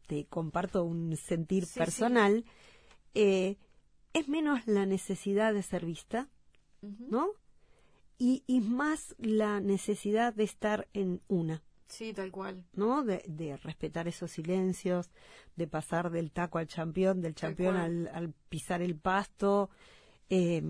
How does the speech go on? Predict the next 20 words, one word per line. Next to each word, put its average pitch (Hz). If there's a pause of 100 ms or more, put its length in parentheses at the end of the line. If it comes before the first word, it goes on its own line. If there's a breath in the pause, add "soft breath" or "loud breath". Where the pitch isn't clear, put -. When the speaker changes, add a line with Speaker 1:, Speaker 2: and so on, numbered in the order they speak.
(100)
Speaker 1:
hacerte 170
las 160
uñas 170
de 165
los 165
pies, 220
lo 190
Speaker 2:
Todo, -
Speaker 1:
que 254
Speaker 2:
todo, 240
Speaker 1:
quieras. -
Speaker 2:
todo. 262
Speaker 1:
Todo, 190
todo 269
junto. 185 (1160 soft breath)
Y 233 (160)
por 240
suerte, 285 (1040)
tal 202
vez 262